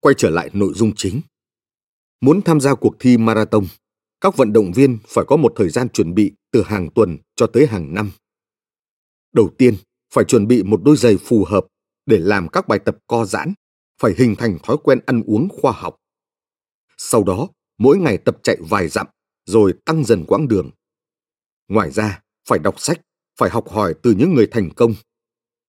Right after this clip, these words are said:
Trước khi thi đấu, phải kiểm tra quãng đường. Có như vậy, vận động viên mới có thể đương đầu với những thử thách khốc liệt, cả về sinh lý và tâm lý.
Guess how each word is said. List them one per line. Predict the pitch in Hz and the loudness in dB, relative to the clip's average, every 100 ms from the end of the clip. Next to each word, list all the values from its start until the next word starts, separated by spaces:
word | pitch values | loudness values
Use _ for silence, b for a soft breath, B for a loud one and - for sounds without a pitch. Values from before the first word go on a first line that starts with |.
| _ _ _ - | _ _ _ -2
Trước | 226 | 0
khi | - 151 | 2 0
thi | 135 110 | 2 2
đấu, | 101 98 - _ | 2 0 -6 _
phải | 117 - | -4 0
kiểm | 135 80 | 0 0
tra | - 143 | -2 -2
quãng | - 151 | -2 -2
đường. | 123 95 67 _ _ _ _ _ _ _ _ | 0 -2 -4 _ _ _ _ _ _ _ _
Có | - | 2
như | 156 123 | 4 2
vậy, | 104 90 - _ _ | 2 -4 -6 _ _
vận | 127 123 | 0 2
động | 120 95 | 2 2
viên | 110 143 127 95 | 4 4 2 -2
mới | 135 | -2
có | - | 0
thể | - 85 | -2 0
đương | 110 175 131 | 4 4 4
đầu | 104 85 - | 2 0 0
với | 117 | 0
những | 131 175 | 2 -2
thử | - 107 | -2 -4
thách | - 160 | -4 -10
khốc | - 214 - | -2 -2 0
liệt, | 101 - _ _ _ | -2 -2 _ _ _
cả | - 87 92 | -8 -6 0
về | 98 | 0
sinh | - - 120 | 0 -4 0
lý | 107 104 208 - | 0 0 -4 -12
và | - 90 71 _ | -6 -6 -6 _
tâm | - 107 | -2 0
lý. | 95 95 | -2 -4